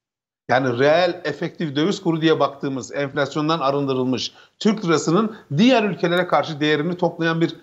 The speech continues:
basket var, bir sepet var baktığımız. O rakam iki bin bir yılının gerisinde. Yani iki bin bir yılında bütün paradigmaları değiştiren,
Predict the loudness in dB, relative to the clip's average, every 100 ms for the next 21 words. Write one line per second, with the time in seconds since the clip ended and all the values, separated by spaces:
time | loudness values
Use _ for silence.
0 | _ -2 -2 -2 -4 0 -2 -2 -6 -6
1 | -2 -2 0 -4 -2 -4 -6 -8 -8 -10
2 | _ _ _ _ 2 2 2 -4 -8 -10
3 | -8 -6 -6 -6 -6 -4 -4 -4 -6 -4
4 | -2 0 0 -2 -8 -6 -2 0 2 2
5 | 2 2 0 -2 -10 _ -2 2 2 4
6 | 2 2 0 0 0 2 0 0 -2 0
7 | 0 -2